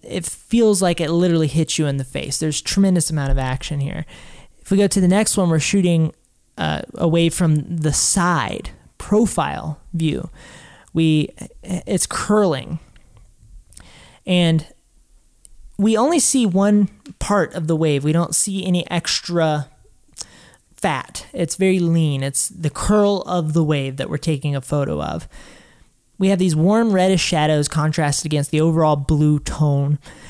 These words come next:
I really love how tight he shot here. Uh, be interested to know what his focal length was, but it provides some tremendous energy to the shot. Uh, once again, a semi-abstract quality.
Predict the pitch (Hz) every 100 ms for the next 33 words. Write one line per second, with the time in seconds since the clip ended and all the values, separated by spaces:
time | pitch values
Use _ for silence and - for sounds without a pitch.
0 | - - 160 151 147 147 - 185 240 214
1 | 175 170 156 - - 170 147 - - 185
2 | 170 - - - - _ - 151 - 139
3 | 139 - 151 139 - - - - 147 143
4 | 147 156 147 151 - 147 147 143 - 143
5 | 139 - 156 147 135 139 139 - - 151
6 | 139 - 139 135 135 - - - 156 -
7 | - - 175 - - 175 170 170 - 151
8 | 143 - 175 165 190 220 202 160 - -
9 | 170 156 139 143 143 156 - - 156 139
10 | - 131 - - - - - - _ 165
11 | 139 - 175 - - 175 160 160 143 -
12 | 185 170 151 - 151 143 - - 165 139
13 | - - - 156 143 147 143 143